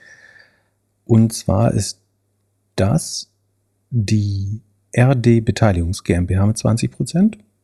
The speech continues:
Die ist, äh, relativ klar, äh, mit Sitz in Stapelfeld, relativ klar Ralf Dümmel zuzuordnen. Das lässt der Name R D Beteiligung verheißen, aber das ist,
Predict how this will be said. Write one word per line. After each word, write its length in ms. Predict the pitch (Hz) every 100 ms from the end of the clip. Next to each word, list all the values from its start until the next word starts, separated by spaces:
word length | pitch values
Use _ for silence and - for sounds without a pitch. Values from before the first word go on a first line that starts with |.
| _ _ _ _ _ _
Die 160 | 123 120
ist, 280 | 120 - 170
äh, 120 | 107
relativ 540 | 104 107 117 - 110
klar, 420 | - 110 107 104 104
äh, 220 | 101 104
mit 180 | 104 104
Sitz 220 | 117 -
in 60 |
Stapelfeld, 600 | - 107 107 120 - 107
relativ 440 | 107 110 110 107 -
klar 280 | 104 101 98
Ralf 200 | 95 -
Dümmel 340 | 117 127 131
zuzuordnen. 540 | - 120 - 117 113 110
Das 280 | 107 - _
lässt 460 | - - 113 - 98
der 80 |
Name 340 | 98 107 117 110
R 160 | 110
D 140 | 104 107
Beteiligung 640 | 107 - 107 117 117 117 117
verheißen, 540 | 113 110 107 107 113
aber 140 | 101
das 160 | 101 -
ist, 140 | -